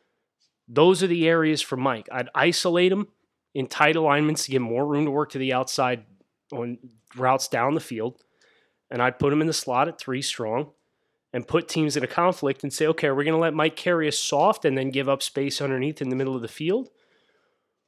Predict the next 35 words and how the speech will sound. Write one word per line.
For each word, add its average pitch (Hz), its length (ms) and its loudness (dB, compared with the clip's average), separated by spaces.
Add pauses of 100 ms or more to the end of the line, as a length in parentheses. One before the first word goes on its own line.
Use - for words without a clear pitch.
(220)
Or 165 100 4
are 151 40 6
we 151 100 2
gonna 156 180 4
try 147 280 2
man 147 280 2
align 127 460 0 (420)
or 147 160 2
just 131 400 -4
play 151 200 2
regular 135 480 2
zone 147 520 4 (380)
and 147 180 0
let 143 200 2
Mike, 139 320 0
with 131 140 -2
his 127 200 -2
athleticism 131 800 0
and 123 120 -6
size, 170 400 -2
get 135 140 -2
up 131 120 -2
into 131 160 -2
those 123 200 -4
soft 120 260 -2
spaces 120 380 -6
between 120 320 -8
the 113 60 -8
linebackers 104 480 -8
and 101 100 -12
safeties 104 360 -12
on 87 120 -20
the 92 60 -16
second 98 320 -14
level?" 104 280 -18